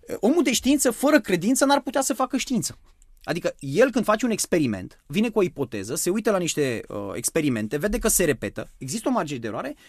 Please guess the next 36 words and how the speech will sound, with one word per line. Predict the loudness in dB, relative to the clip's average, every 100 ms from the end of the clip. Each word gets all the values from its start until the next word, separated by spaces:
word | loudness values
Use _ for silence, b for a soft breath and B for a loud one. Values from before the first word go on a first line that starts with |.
| B
și | 0
începe | 0 2 2
să | 2
creadă | 2 2 2 2 0 0
că | -2
acel | 0 0
model | 0 0 -2
este | -4 -6
adevărat. | -6 -4 -4 -6 B -2
Bineînțeles | 0 0 2
că |
modelele | 2 2 0 2 2
acestea | 2 -4 -4 -4
în |
care | -2 0
oamenii | 0 0 -2
de | -4
știință, | -6 -8
zicem | -8 -8
că | -10 _ -6
cred, | -4 -4 -4
ele | -2 -2 -4 _
mai | -8 -4 -2
târziu | -2 -4
se | -4
demonstrează | -4 -2 0 0 0 -4
că | -6
nu | -6
sunt | -4 -4 -6 -10 b b
neapărat | -2 2 2 2
perfecte, | -2 -6 -8 -6 -8 b b b b
dar | 2 4
noi | 4 2 0 _
avem | -2 0 2
niște | 2 0
credințe | -4 -2 -2 -2 -4